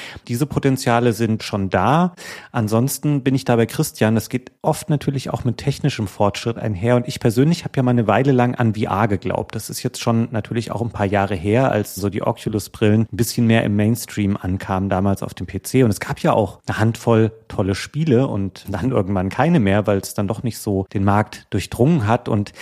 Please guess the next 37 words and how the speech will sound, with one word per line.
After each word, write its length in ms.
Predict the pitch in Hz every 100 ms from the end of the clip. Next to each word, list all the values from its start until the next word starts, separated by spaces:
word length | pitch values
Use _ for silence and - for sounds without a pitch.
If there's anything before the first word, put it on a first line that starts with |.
| - -
ich 80 | -
glaub, 180 | 139 -
so 120 | 170
diese 440 | 151 143 143 139 - -
Sachen, 460 | 123 - - 180
die 200 | 160 151
an 340 | - 139 143 -
solcher 340 | - 139 135 120
Hardware 320 | 147 - 113
hängen, 220 | 165 165
die 140 | 120
tun 240 | - 143 160
sich 180 | 160 143
jetzt 200 | - -
aktuell 560 | 139 - 139 131 135 139
eben 160 | 127
so 80 | 120
ein 60 | 110
bisschen 280 | 110 113
schwer. 320 | - - 98 92
Auch 80 |
Bewegungssteuerung, 880 | - 104 110 139 139 - 120 117 113
die 140 | 110 110
wir 60 |
genannt 340 | 101 104 117 107
haben, 240 | 110 107
das 180 | 95 -
war 100 | 117
natürlich 400 | 139 - 117 117
mal 60 |
ein 80 | 107
Riesending, 500 | 107 110 110 101 127
aber 140 | 127 110
ist 140 | -
auch 140 | 110
komplett 340 | - 107 113 -
verschwunden. 640 | 104 - - 143 160 110